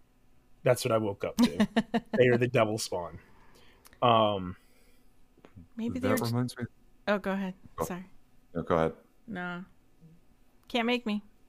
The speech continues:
Speaker 1: <laughs>
Speaker 3: Dang it, you owned the, ah, okay, fine.
Speaker 1: Here, let me see if I
Speaker 3: Uh,
Speaker 1: can get that in there. There is a, oop, picture of the ponies there. Oh.
Speaker 2: It's focusing on you still.
Speaker 1: It's focusing on me still.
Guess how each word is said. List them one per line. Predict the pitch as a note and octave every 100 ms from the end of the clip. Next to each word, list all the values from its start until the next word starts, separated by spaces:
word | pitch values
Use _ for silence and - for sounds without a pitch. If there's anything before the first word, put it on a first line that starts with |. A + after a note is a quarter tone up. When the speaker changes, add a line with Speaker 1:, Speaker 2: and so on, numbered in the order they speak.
| - - - - -
Speaker 1:
<laughs> | D#3 G#3+ F#3 F3+ - E3 - - - - - - - - - - - - -
Speaker 3:
Dang | G3+ G#3+ F3+
it, | A2+
you | A#2 B2+ A2+ -
owned | D3 D#3+ D3+ B2
the, | C#3+ C3+ - A#2
ah, | F#2 G#2 - - -
okay, | G#2 F2
fine. | - C#3
Speaker 1:
Here, | A#2
let | B2
me | C#3
see | D3
if | C#3+
I |
Speaker 3:
Uh, | A#2 A#2
Speaker 1:
can | A2 -
get | B2+ A2+
that | A#2
in | A2
there. | G#2 G2+
There | G#2+ A#2 A2+
is | A2
a, | G#2 G2+ - G3
oop, | A3 _ _
picture | C3+ - -
of | A#2+ G#2+
the | G#2 - -
ponies | - C3 C3 C3+ C#3+ D3 D3 D#3
there. | E3 E3+ F3+ E3+ _ _ - - - F3
Oh. | F#3+ - -
Speaker 2:
It's | F#3+
focusing | - G#3+ G3+ - F3 D3+
on | D3+
you | D3+
still. | D#3+ D#3 - E3 F3+ _ - _ - -
Speaker 1:
It's | C3+ -
focusing | - B2+ - C3 A#2
on | G#2
me | F#2+
still. | F#2 - F#2 E2+